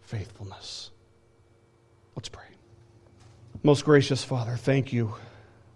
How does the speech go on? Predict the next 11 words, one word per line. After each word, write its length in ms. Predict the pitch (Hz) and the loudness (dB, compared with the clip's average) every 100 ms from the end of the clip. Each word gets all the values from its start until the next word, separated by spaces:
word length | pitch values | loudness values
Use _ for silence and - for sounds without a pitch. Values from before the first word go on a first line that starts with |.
| - - _ _ - _ - _ _ _ _ _ _ _ _ - | -20 -20 _ _ -20 _ -20 _ _ _ _ _ _ _ _ -2
for 160 | 160 | 4
the 140 | 139 143 | 6 6
assurance 800 | - 156 135 117 107 - - - - - - - _ _ _ _ - - _ | 6 6 6 4 0 -4 -8 -12 -20 -20 -20 -20 _ _ _ _ -20 -20 _
that 100 | 139 | 2
we 120 | 143 135 | 4 6
gain 360 | 143 147 139 | 6 6 6
from 160 | 139 123 | 4 2
a 40 | |
passage 500 | 113 120 123 120 113 | 2 0 0 -4 -4
like 280 | 113 110 - | -4 -4 -4
this, 480 | 110 104 - - | -6 -4 -6 -10